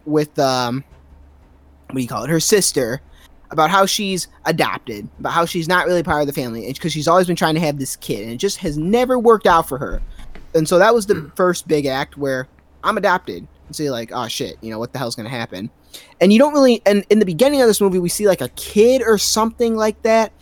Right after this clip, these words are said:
who can, like, control electricity. So you're like, "What kind of movie is this? Where the hell does this go?" You know, and then we jump, obviously, to Sarah being older. So then we start the third act, and then it's now the detectives trying to find out what the hell just made this guy's neck, like, just get completely destroyed.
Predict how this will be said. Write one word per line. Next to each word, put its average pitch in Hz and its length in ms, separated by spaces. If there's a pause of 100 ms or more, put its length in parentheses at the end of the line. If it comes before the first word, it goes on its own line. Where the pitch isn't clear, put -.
(260)
who 190 120
can, 180 140
like, 160 160
control 196 400
electricity. 196 600
So 185 120
you're 180 80
like, 139 200 (120)
"What 147 120
kind 170 120
of 143 60
movie 127 260
is 202 180
this? 208 260
Where 139 180
the 120 80
hell 123 160
does 113 160
this - 160
go?" 202 440
You 151 100
know, 131 60
and 127 80
then 131 60
we 131 100
jump, 127 200
obviously, 120 320
to 104 60
Sarah 170 280
being 147 220
older. 123 360 (480)
So - 100
then 226 60
we 208 40
start 190 180
the 175 60
third 139 240
act, 117 220
and 143 100
then 139 120
it's - 140
now 156 140
the 147 120
detectives 226 520
trying 190 280
to 190 60
find 165 260
out 143 260 (320)
what 190 200
the 196 60
hell 185 160
just 165 200
made 170 160
this 156 140
guy's 143 300
neck, 143 380 (160)
like, 123 200
just 139 200
get 143 140 (240)
completely 165 560
destroyed. 143 1080